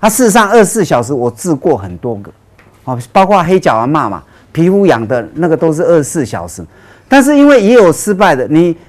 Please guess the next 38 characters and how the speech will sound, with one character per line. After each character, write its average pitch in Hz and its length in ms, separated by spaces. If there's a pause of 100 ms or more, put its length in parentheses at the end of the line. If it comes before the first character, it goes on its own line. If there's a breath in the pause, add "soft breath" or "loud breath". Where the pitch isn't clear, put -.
(180 soft breath)
只 214 140
要 247 180
有 170 140
几 156 180
个 160 100
失 185 180
败， 175 180
你 139 140
就 190 120
不 180 140
能 147 180
说 151 220
你 135 220
有 147 120
这 110 60
种 107 220
能 98 200
力。 120 140 (300 soft breath)
所 240 120
以 254 60
我 170 160
说 220 240 (320 loud breath)
我 185 300
要 226 240
说 214 280 (100)
有 151 200
这 214 140
种 139 260
能 127 160
力， 160 160
一 151 80
定 185 140
要 160 200 (120)
做 175 160
到 156 180
怎 104 100
么 113 60
样， 120 100